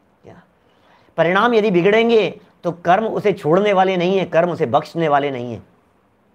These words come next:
हर व्यक्ति को अपने परिणामों की सज़ा मिलती है, हर व्यक्ति को अपने कर्मों की सज़ा मिलती है, इसलिए किसी और की तरफ नहीं, अपने आप को देखो। दूसरों को सुधारने की जगह अपने आप को देखो, अपने आप को ही देखना चाहिए।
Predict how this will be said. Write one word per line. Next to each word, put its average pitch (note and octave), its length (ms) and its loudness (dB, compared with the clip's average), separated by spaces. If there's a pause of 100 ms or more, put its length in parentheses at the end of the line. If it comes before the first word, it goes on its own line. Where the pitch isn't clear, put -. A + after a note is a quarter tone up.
(320)
हर A3 160 -2
व्यक्ति G#3 360 -4
को G#3 140 -2
अपने F3+ 260 0
परिणामों D#3 420 -2
की C3+ 100 -8
सज़ा C3 220 -6
मिलती B2+ 360 -10
है, A2 120 -10 (360)
हर A3 160 0
व्यक्ति G#3 360 -4
को G3+ 100 -4
अपने G3 240 -2
कर्मों E3+ 300 -2
की D#3+ 120 -6
सज़ा C#3 240 -6
मिलती C3 340 -10
है, A#2 140 -6 (300)
इसलिए G3 520 2 (260)
किसी D#3+ 220 -2
और E3 200 4
की F3+ 140 -2
तरफ D#3+ 260 -2
नहीं, D3 320 -2 (220)
अपने C3+ 240 -6
आप C#3 240 0
को C3 100 -10
देखो। A2 300 -12 (1400)
दूसरों B3 400 2
को A#3 140 0
सुधारने G#3 400 2
की G#3+ 140 -2
जगह G3+ 240 4
अपने G3+ 200 -2
आप G#3+ 220 2
को A3+ 120 0
देखो, G#3 340 2
अपने A3 280 2
आप G#3+ 340 0
को B3 220 4
ही D4 220 2
देखना A#3 480 2
चाहिए। E3+ 460 -2